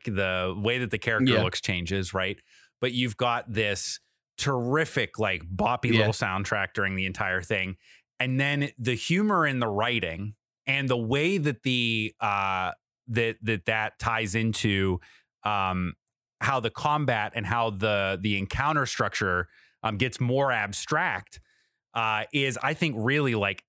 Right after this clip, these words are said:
Speaker 1: that, that was the moment where I was like, "This is a
Speaker 2: Yeah.
Speaker 1: game for me," right? Like, not, not to, not to spoil the, the end of the episode or anything, but that's when I really started to take to it, because I was like,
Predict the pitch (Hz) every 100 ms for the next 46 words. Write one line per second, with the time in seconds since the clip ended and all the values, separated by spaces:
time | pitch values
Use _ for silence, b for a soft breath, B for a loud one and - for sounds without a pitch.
0 | _ 113 131 156 196 131 156 196 190 165
1 | 117 131 127 123 107 98 101 101 101 98
2 | 90 95 92 90 - _ _ _ _ _
3 | _ _ _ _ _ _ 110 101 123 120
4 | 117 98 98 117 87 85 - 78 69 67
5 | _ _ _ - 98 95 107 - _ _
6 | 104 101 98 113 110 - 113 101 101 95
7 | 101 110 92 - - 104 95 90 82 _
8 | 110 104 87 95 98 95 92 117 - 110
9 | 98 95 90 90 98 87 95 87 B B
10 | B 131 151 165 135 110 113 135 127 113
11 | - 120 113 104 - 107 98 95 92 92
12 | _ _ _ _ _ - - 117 - -
13 | 104 80 65 - 117 131 117 117 113 113
14 | 101 104 98 95